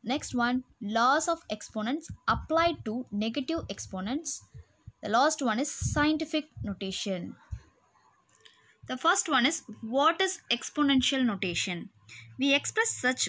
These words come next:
multiplication in the exponential notation or power notation. For example, two power three. Two power three means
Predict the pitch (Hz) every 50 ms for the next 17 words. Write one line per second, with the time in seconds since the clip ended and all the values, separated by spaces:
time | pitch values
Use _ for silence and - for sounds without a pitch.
0 | - - 220 226 254 262 330 330 359 339 - 330 320 285 - 349 311 - 240 233
1 | 226 226 - 208 - - - - 285 277 285 277 277 - 330 320 269 226 180 -
2 | 208 196 190 - - 262 311 - - 214 220 233 247 - - - _ - 247 226
3 | 220 240 269 285 277 240 196 185 - 170 160 165 - - 190 175 160 - - -
4 | _ - _ _ _ _ _ _ _ _ _ _ _ - - _ _ _ _ _
5 | _ _ _ _ _ _ _ _ _ _ _ _ _ _ - 302 277 262 254 254
6 | 233 - 302 302 294 262 - 262 285 453 - - _ _ _ _ _ _ _ _
7 | _ - 349 349 359 359 359 359 - 294 269 247 220 247 254 247 240 233 233 220
8 | 185 - - _ _ _ _ _ - - - - - - - _ 381 392 427 440
9 | 427 - 359 - 302 330 330 - 285 285 294 294 262 240 240 294 330